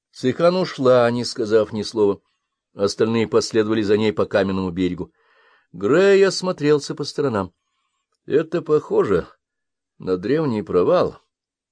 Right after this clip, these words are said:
Такие встречаются во Флориде, а также в Мексике. А впоследствии отверстие, остававшееся открытым, завалило глыбой песчаника». Присев на корточки у стены...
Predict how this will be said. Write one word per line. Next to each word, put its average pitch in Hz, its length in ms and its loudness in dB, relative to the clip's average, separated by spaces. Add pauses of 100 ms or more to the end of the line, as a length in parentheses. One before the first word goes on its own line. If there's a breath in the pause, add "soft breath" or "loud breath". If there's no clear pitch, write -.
(120)
Такие 101 320 -10
встречаются 104 600 0
во 98 60 2
Флориде, 117 520 0
а 87 40 0
также 82 240 -6
в 82 40 -6
Мексике. 117 640 -4 (760)
А 92 160 0
впоследствии 104 1080 0
отверстие, 107 800 2
остававшееся 98 720 0
открытым, 101 460 -2 (260 loud breath)
завалило 95 540 2
глыбой 101 260 -2
песчаника». 135 760 -2 (1120)
Присев 147 600 2
на 131 140 -2
корточки - 540 -6
у 95 120 -2
стены... 110 480 -4